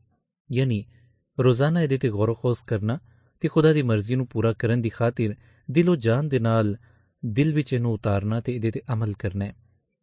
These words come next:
ਖੁਦਾ ਦਾ ਕਲਾਮ ਖੁਦਾ ਦੀ ਮਰਜ਼ੀ ਸਾਡੇ ਤੇ ਜ਼ਾਹਿਰ ਕਰਦਾ ਹੈ। ਖੁਦਾ ਆਪਣੇ ਕਲਾਮ ਦੇ ਜ਼ਰੀਏ ਸਾਡੇ ਨਾਲ ਹਮ ਕਲਾਮ ਹੁੰਦਾ ਹੈ। ਖੁਦਾ ਦਾ ਕਲਾਮ ਐਸੀ ਮੁਤਵਾਜ਼ਨ ਗਜ਼ਾ ਏ, ਜਿਹੜੀ ਸਾਡੀ ਸਾਰੀ ਗਜ਼ਾਈ ਜ਼ਰੂਰੀਅਤ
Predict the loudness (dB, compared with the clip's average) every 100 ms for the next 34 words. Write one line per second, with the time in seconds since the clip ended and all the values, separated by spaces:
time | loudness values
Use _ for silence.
0 | _ _ _ _ _ 4 6 4 4 2
1 | 2 -2 -8 _ -2 2 4 4 2 0
2 | -2 -4 -6 -4 -2 -2 -4 -2 -2 -2
3 | -4 -4 -8 -14 _ _ _ _ _ _
4 | 4 4 4 0 0 2 2 0 -2 -2
5 | -4 -2 -2 -4 _ _ _ _ -2 2
6 | 2 2 0 0 -2 -2 0 0 0 -2
7 | -4 -6 -10 _ _ _ _ _ 4 4
8 | 4 2 0 0 -2 -4 -4 -2 -2 -2
9 | 0 0 2 0 -2 -2 0 0 -2 -8
10 | _ _ _ _ 0 2 4 0 -6 _
11 | -2 0 2 0 0 0 2 2 2 0
12 | -4 _ _ -20 _ _ _ _ -4 0
13 | 2 4 2 2 0 2 0